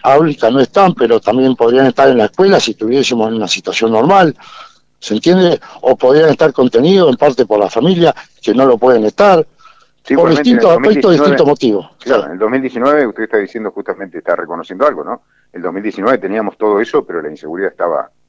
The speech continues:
Speaker 2: estaba igual, ma-, estaba, estaba, estaba presente, ¿no?
Speaker 1: Exactamente, o sea, a ver, nosotros lo que yo quiero decir es que nosotros intervenimos hasta un, de un punto de vista,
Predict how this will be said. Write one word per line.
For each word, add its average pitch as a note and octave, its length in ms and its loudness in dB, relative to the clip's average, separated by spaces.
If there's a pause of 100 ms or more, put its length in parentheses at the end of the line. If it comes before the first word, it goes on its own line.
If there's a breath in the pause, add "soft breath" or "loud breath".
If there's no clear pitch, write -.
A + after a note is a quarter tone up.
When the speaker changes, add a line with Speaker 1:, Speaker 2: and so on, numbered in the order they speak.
(220)
Speaker 2:
estaba F2+ 160 -4
igual, A2 260 0
ma-, A2 200 -8
estaba, F#2 520 -2
estaba, D2 580 -8 (280)
estaba F#2+ 260 -2
presente, - 380 -12
¿no? E2+ 180 -16 (480)
Speaker 1:
Exactamente, G#3 800 2
o A2 100 2
sea, C#3+ 200 2
a B2 40 2
ver, D3 200 4
nosotros E3 500 0
lo F#3+ 100 2
que C3 80 0
yo D3 220 0
quiero F3 220 2
decir F3+ 320 0
es F#3 140 -2
que G2+ 140 -4
nosotros F3 460 0
intervenimos C3 520 2
hasta A#2 180 0
un, C3+ 280 -2
de A#2 140 -12
un A#2 100 -12
punto C#3+ 320 0
de D3 60 4
vista, D3 420 2